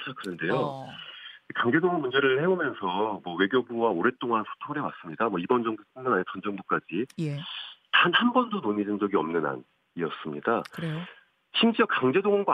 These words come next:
Speaker 1: 아무런 상관도 없는 갑자기 장학재단 하나 만들겠다는 거죠.
Speaker 2: 예.
Speaker 1: 강제동원과 상관없는 그냥 일본의 유학생들에게 돈을 주겠다는 건데
Speaker 2: 음.
Speaker 1: 실제로 이건 일본이 강제동원과 관련돼서는 일엔도 낼 수 없다.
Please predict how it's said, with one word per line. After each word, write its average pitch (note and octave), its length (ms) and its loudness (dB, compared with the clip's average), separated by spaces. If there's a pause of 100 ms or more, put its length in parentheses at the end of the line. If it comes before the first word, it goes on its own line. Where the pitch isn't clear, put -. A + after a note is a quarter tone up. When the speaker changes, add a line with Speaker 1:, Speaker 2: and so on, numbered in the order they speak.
(140)
Speaker 1:
아무런 G3 320 2 (100)
상관도 A3+ 420 2
없는 A2 300 0
갑자기 - 420 -2
장학재단 C3+ 560 2
하나 B2+ 160 2
만들겠다는 F#2 560 0
거죠. D#2 500 -4
Speaker 2:
예. D3+ 260 -6 (400)
Speaker 1:
강제동원과 F#3 640 4 (100)
상관없는 D#3+ 500 0
그냥 G#2+ 220 4
일본의 C#3+ 440 4
유학생들에게 A#2+ 680 -2 (120)
돈을 G#2 160 -8
주겠다는 G2 420 -2
건데 A2 400 0 (140)
Speaker 2:
음. D#3+ 200 -10 (300)
Speaker 1:
실제로 A3 300 2
이건 G2+ 500 2 (380)
일본이 F3 420 2
강제동원과 E3+ 720 4
관련돼서는 B2 760 2
일엔도 F3+ 380 2
낼 A2 160 2
수 - 160 -8
없다. E2 560 0